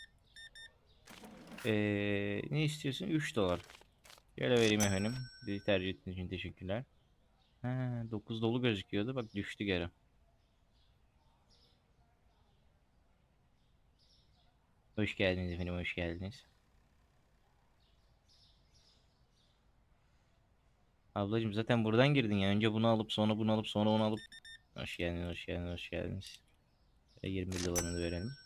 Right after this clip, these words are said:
Sen deli misin? Bunu aldın, bunu aldın, gittin onu aldın, oradan geri ona. Efendim yine bekleriz, yine bekleriz. Her zaman bekleriz.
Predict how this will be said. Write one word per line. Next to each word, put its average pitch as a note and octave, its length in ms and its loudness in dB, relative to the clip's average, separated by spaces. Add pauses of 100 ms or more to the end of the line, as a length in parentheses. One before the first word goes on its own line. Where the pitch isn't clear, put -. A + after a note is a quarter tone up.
(1800)
Sen C3+ 160 2
deli D#3 180 12
misin? C#3 340 4 (1300)
Bunu D3+ 180 8
aldın, C#3 460 8
bunu C#3 140 6
aldın, C3+ 480 6
gittin B2+ 300 -2
onu C3+ 160 4
aldın, C3 300 4
oradan B2+ 320 4
geri B2+ 140 6
ona. C3 280 4 (1400)
Efendim D3+ 320 8
yine D#3 220 8
bekleriz, F3+ 440 6
yine D3 220 4
bekleriz. D#3 420 2
Her C3+ 140 8
zaman D#3+ 340 6
bekleriz. C3 580 -2